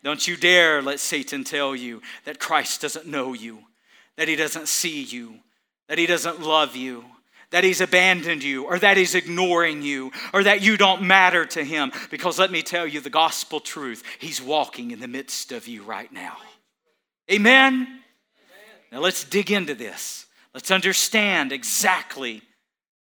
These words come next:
what God's saying to churches. He says, "I know your works." What's that mean? Let me tell you, God knows the works that you're to do. You know, I grew up in the kind of culture, the kind of church,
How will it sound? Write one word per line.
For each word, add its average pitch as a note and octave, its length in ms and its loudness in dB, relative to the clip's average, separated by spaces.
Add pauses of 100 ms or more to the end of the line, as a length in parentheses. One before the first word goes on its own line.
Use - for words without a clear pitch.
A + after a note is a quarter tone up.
what D3 160 -18
God's F3+ 400 4
saying E3 520 -2
to C#3+ 100 -10
churches. - 720 -8 (1200)
He D#3+ 100 -8
says, G#3 220 4
"I G3+ 100 6
know G#3+ 140 4
your A3+ 220 4
works." - 880 0
What's G#3+ 220 -8
that G#3+ 100 -10
mean? G3+ 400 -8 (880)
Let G3+ 60 -14
me - 20 -10
tell G#3 180 -4
you, D#3+ 140 -4
God F#3+ 200 -4
knows G3 380 -4
the E3 120 -8
works F#3 420 -8
that D3 120 -14
you're E3 200 -10
to E3+ 160 -16
do. F#3 220 -14 (280)
You G3 60 2
know, A#3 160 6
I A#3+ 140 4
grew B3+ 200 4
up A#3 120 0
in F#3 80 -4
the F3+ 60 -4
kind G#3+ 320 0
of E3+ 140 -4
culture, F#3+ 580 -4
the E3+ 80 -8
kind G3 240 -2
of F3+ 80 -2
church, F3+ 280 -4